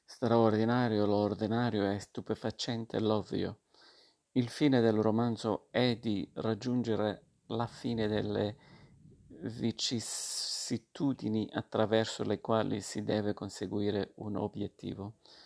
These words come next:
bellico, finanziario, amoroso, lavorativo, scientifico e così via. A quale prezzo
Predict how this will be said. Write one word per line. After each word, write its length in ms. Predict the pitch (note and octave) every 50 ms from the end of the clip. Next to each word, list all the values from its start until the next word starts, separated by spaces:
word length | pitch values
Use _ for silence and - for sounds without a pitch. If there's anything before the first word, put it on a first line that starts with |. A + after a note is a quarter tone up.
| - - - - _ _
bellico, 800 | - - A2+ A#2 A#2 A2+ A#2 A2+ A2 - - A#2+ A2+ A2+ A#2 -
finanziario, 960 | - - - A2 A2+ G#2+ G2 - - - - A2 A2+ A2+ A2+ A2 G#2+ A2+ A2+
amoroso, 680 | A2 G#2+ G#2 G2+ G2+ - A2+ A#2 A#2 A2+ G#2 G#2+ A2 A2
lavorativo, 680 | G#2+ G#2+ G#2 G2 G2+ G2+ G2 F#2+ - - A#2 A#2 A2+ G#2+
scientifico 640 | G#2+ - B2 G#2+ G2 - - A#2+ A#2 - - A2+
e 100 | G#2 G#2
così 300 | G2 - G#2+ G#2 A2 G#2
via. 260 | G#2 - - - - A2+ - _ _ _ _ _ _ _ - - _ _ _ _ _ _ _ _
A 100 | - B2
quale 280 | - D3+ C#3+ C3+ B2+
prezzo 840 | A2 - _ - C3+ B2+ B2 - - - - - A#2+ A2 G#2+ -